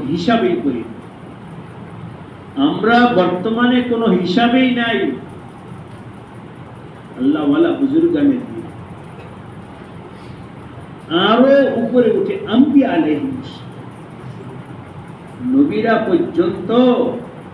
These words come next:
আমল করার পরে আল্লাহর কাছে বলতেন, "আল্লাহ, এই আমলের যে হক ছিল, এই হক আদায় করতে হবে।" নামাজ কিভাবে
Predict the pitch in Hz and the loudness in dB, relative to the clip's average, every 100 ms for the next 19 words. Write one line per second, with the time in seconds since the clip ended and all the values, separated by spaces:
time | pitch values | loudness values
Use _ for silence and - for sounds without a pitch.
0 | - - - - - - - 151 202 285 | -18 -18 -18 -18 -18 -18 -10 0 4 6
1 | 302 247 202 190 190 160 - 156 180 - | 6 4 2 2 2 2 -2 -4 -4 -4
2 | 143 131 139 139 127 120 143 120 107 107 | -2 2 2 2 -2 -10 -12 -10 -12 -12
3 | - 123 113 107 110 120 147 170 151 - | -10 -10 -8 -8 -6 -2 2 4 4 2
4 | - - 139 127 - 165 208 262 262 240 | -6 -2 0 0 -4 -4 2 4 6 6
5 | 202 - 302 - - 226 240 - - - | 4 6 6 6 2 2 2 -2 -4 -2
6 | 277 - - - - 277 277 285 269 269 | 0 -2 -6 -10 -8 -4 -4 -4 -8 -10
7 | 254 - - - - - - - - - | -12 -14 -16 -16 -16 -16 -16 -14 -14 -14
8 | - - - - - - - - 160 131 | -16 -16 -16 -16 -16 -16 -16 -16 -16 -16
9 | - - - - - 165 - - - - | -16 -18 -18 -18 -18 -18 -18 -18 -18 -16
10 | - - - - - - 120 143 190 240 | -16 -16 -16 -16 -16 -4 2 4 6 6
11 | 277 262 - - - - 214 240 311 | 6 4 -4 -10 -12 -4 2 4 4